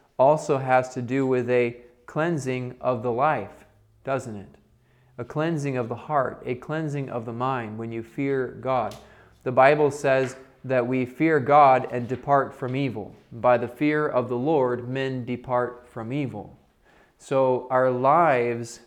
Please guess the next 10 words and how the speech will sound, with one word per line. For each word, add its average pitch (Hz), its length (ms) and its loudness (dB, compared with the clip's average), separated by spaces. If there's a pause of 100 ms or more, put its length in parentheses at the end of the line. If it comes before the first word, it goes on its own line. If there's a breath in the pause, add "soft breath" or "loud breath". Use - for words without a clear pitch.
begin 135 420 -2
to 135 120 -6
be 123 340 -2
cleaned 139 460 -4
up 135 420 2 (280 loud breath)
as 127 220 0
we 135 120 -2
connect 131 480 -6
with 110 240 -4
God, 113 460 2